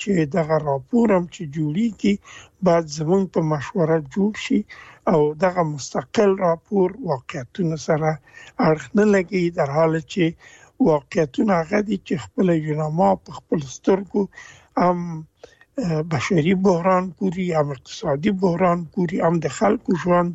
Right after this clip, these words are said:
ګوري، هم، ا، هغه امکانات برابروي کوم چې نړیوال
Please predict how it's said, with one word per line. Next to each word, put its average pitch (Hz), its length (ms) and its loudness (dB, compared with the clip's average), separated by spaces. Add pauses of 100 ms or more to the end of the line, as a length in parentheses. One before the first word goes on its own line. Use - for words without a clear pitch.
ګوري، 170 360 0 (680)
هم، 202 380 2 (480)
ا، 165 260 0 (140)
هغه 185 400 2 (1120)
امکانات 165 840 0
برابروي 160 720 0 (100)
کوم 151 140 -2
چې 160 200 -4 (520)
نړیوال 160 680 4